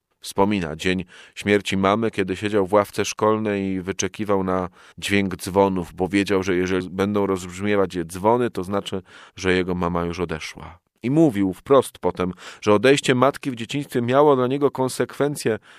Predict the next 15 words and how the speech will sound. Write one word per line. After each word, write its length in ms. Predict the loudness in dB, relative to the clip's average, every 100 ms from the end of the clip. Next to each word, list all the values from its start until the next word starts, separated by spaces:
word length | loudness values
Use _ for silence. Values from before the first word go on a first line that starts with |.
| -12
w 60 | 2
relacji 540 | 4 6 4 2 -6
do 100 | -6
Matki 420 | -4 -4 -6 -10
Bożej, 540 | -2 2 2 0 -4 -4 -14 -12 -2
na 120 | -2
którą 380 | 0 -2 -2 -2
przeniósł 460 | -4 -4 -4 -6
całą 340 | -4 -2 -2 -4
swoją 360 | -4 -2 -2
miłość. 840 | -2 -4 -4 -6 -10 -16 -18 -20 _ _ _
Brakowało 520 | -2 0 4 4 4
mu 80 | 0
Matki 460 | 0 -2 -2 -10 -8
Ziemskiej. 760 | -2 -2 -4 -10 -12 -12 -14